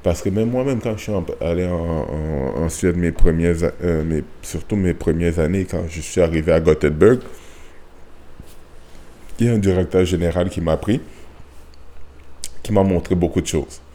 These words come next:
Et la première chose, il m'a montré que je savais pas comment tirer un ballon. Moi qui pensais que je savais tirer un ballon. Donc, il a pris du temps avec moi. Il s'appelle Ockerman. C'est des, quelqu'un que j'ai encore, euh, contact avec lui. On se parle. Et puis parce que,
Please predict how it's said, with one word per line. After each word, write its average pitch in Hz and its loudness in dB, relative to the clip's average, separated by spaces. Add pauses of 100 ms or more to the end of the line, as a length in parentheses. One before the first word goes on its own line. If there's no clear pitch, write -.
(500)
Et - 2
la 85 6
première 95 2
chose, 101 0
il 87 0
m'a 85 2
montré 82 0
que 82 -2
je - -4
savais 78 2
pas 76 2
comment 73 -2
tirer 76 -4
un 73 0
ballon. 73 -2 (180)
Moi 82 0
qui - -4
pensais 82 0
que 80 -4
je 76 -4
savais 69 0
tirer 76 -2
un 76 -2
ballon. 76 -2 (540)
Donc, 80 0 (300)
il 82 2
a 85 4
pris 87 -4
du 78 -6
temps 87 -2
avec 78 -2
moi. 82 -4
Il 98 -2
s'appelle 85 0
Ockerman. 80 0 (180)
C'est 80 -6
des, 80 -4
quelqu'un - -2
que 82 -4
j'ai 80 -4
encore, 80 0
euh, - -2
contact 78 -6
avec 78 -6
lui. 82 0
On 80 -2
se - -6
parle. 80 -2
Et 78 -6
puis 76 -10
parce 85 -8
que, - -6